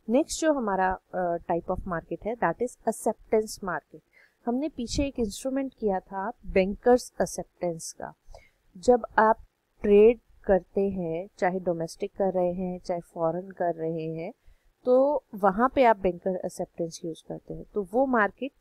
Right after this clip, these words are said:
जहाँ पे आप bankers acceptance को sold करवा सकते हैं या discount करवा सकते हैं, उसे हम acceptance market कहते हैं। Then next जो हमारा आता है, that is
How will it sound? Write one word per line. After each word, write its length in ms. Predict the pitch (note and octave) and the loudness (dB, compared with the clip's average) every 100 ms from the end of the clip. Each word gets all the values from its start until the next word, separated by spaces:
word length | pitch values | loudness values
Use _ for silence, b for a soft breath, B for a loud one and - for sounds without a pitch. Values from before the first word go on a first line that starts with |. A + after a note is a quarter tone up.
| - | -6
जहाँ 220 | G3 F#3+ | -4 -2
पे 80 | G#3+ | 0
आप 180 | G3+ A#3 _ _ _ _ | 2 2 _ _ _ _
bankers 580 | F3 F#3+ G3+ - - - - | 0 0 0 4 2 2 -4
acceptance 600 | A3 G3+ - G3+ F#3+ - - | -2 -2 -2 -4 -4 -6 -4
को 120 | G#3+ | -4
sold 560 | - - G#3 F#3+ G3+ | -6 -4 0 2 2
करवा 360 | F#3+ G3+ G3 F#3+ | 2 0 0 -2
सकते 360 | - G#3+ - G3+ | -4 -14 -8 -4
हैं 240 | G3+ G3 | -2 -2
या 120 | G3 F#3+ | 0 -2
discount 540 | F3 - - F3 G#3+ | -4 -12 -4 -4 -4
करवा 340 | - F#3 F3 | -2 0 0
सकते 480 | E3 E3+ - - F3+ | -2 -8 -8 -6 -4
हैं, 200 | F#3 C4+ b b b _ A#3+ | -4 -6 b b b _ -2
उसे 180 | D#4 | 2
हम 140 | C#4+ C4 - | 2 0 -8
acceptance 540 | G3 G3 - - F#3 - | -6 -4 -4 -6 -8 -6
market 360 | F3 D#3+ - C4 A4+ - _ _ _ - | -8 -6 -6 -2 -2 -2 _ _ _ -2
कहते 360 | - F3 E3+ D3+ | 0 0 -4 -6
हैं। 280 | - - - _ _ _ _ _ _ - - _ _ _ _ E3+ | -10 -18 -20 _ _ _ _ _ _ -20 -20 _ _ _ _ 4
Then 240 | A#3+ B3 C4+ | 4 4 2
next 400 | A3+ A#3 - - | -2 -4 -6 0
जो 100 | B3+ | 2
हमारा 300 | A3+ G#3 F#3+ | 2 0 0
आता 220 | F#3+ G3 | 0 -2
है, 160 | F3+ G#3+ | -4 -2
that 220 | F3+ E3 | -2 -2
is 180 | G#3+ - | -6 -6